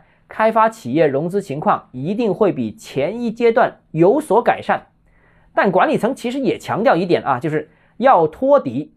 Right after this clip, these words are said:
不要强刺激。所以啊，预计这次的宽松力度应该不会很大，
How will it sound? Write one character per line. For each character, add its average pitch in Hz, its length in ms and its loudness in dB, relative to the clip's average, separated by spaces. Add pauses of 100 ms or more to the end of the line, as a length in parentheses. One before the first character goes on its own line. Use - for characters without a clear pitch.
(160)
不 151 100 0
要 185 380 2
强 139 280 -4
刺 175 200 -4
激。 156 260 -8 (380)
所 202 180 2
以 190 60 4
啊， 127 180 4
预 214 140 0
计 185 160 -2
这 208 260 -2
次 180 240 -6
的 151 100 4
宽 185 320 2
松 196 220 -2
力 185 80 0
度 151 240 -2
应 170 320 -2
该 165 180 4
不 139 280 -4
会 151 180 4
很 113 240 -6
大， 135 260 -2